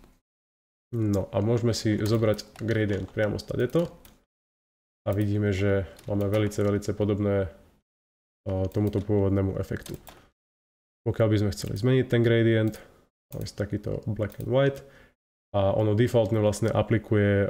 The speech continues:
o, ten gradient po jednom, hej, že keď si dáme G-čko, chcel by som to teraz zmeniť, tak vidím, že ho teraz aplikovalo v globále, hej.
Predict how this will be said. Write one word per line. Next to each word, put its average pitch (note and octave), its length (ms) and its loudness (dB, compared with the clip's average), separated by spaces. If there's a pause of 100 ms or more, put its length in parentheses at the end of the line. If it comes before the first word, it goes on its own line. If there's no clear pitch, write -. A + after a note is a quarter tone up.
o, F#2+ 320 4 (320)
ten G#2+ 160 0
gradient G#2 640 2 (880)
po A2 160 2
jednom, F#2+ 400 0
hej, A2+ 160 0
že G#2+ 80 -4
keď A2 160 -6
si - 80 -18
dáme G#2+ 240 0
G-čko, A2+ 640 -2 (560)
chcel A2+ 160 -2
by G2+ 80 -2
som G#2+ 160 -4
to - 80 -12
teraz G#2 320 0
zmeniť, G2+ 640 0 (960)
tak A2 160 2
vidím, A2+ 160 4
že A2 160 2
ho G#2+ 80 2
teraz A2 240 2
aplikovalo A2 480 2
v G#2 80 0
globále, G2 560 4
hej. C3+ 240 0